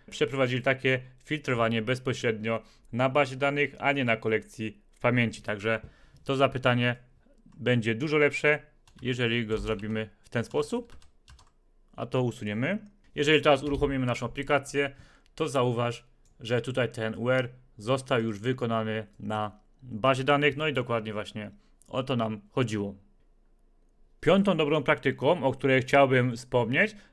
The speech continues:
to minimalizowanie wysyłanych komend do bazy danych. Szczególnie dotyczy to dodawania wielu rekordów w pętli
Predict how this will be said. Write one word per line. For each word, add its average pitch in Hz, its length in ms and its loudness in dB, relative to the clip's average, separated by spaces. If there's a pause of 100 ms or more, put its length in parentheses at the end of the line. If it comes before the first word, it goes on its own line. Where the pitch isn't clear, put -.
(100)
to 123 260 4
minimalizowanie 143 880 4
wysyłanych 127 560 0
komend 160 440 0
do 127 140 2
bazy 139 320 2
danych. 104 400 -2
Szczególnie 165 400 2
dotyczy 143 340 4
to 139 100 2
dodawania 127 640 4
wielu 147 280 2
rekordów 135 460 2
w - 80 -20
pętli 165 420 0